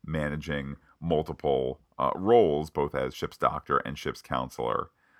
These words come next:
Uh, with that, Adira goes back to the medical lab to sit with the essentially comatose Gray, uh, or maybe not comatose in the science medical sense of the episode, but story comatose,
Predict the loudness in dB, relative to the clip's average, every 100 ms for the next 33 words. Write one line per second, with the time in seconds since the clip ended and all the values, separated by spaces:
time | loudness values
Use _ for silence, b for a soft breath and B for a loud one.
0 | b b _ -4 -2 0 0 0 -4 -12
1 | _ _ _ -4 0 6 6 4 -2 -4
2 | -2 0 2 2 0 -6 _ -8 -4 -2
3 | -2 -2 2 2 4 2 4 4 4 2
4 | -4 -2 0 2 2 0 -4 _ _ -20
5 | -18 -14 -2 0 2 0 0 -2 -2 0
6 | 0 0 -2 -2 -4 -4 0 0 0 -6
7 | -16 b b b 0 4 6 6 4 2
8 | 0 _ _ _ _ _ _ _ -8 -6
9 | -2 0 0 0 0 -2 0 0 0 -6
10 | -6 -6 0 2 2 -2 0 0 0 -6
11 | -2 -4 -4 -4 -4 2 2 2 0 0
12 | 0 0 -4 -6 _ _ -6 0 4 2
13 | 2 -2 0 -2 -2 -4 -10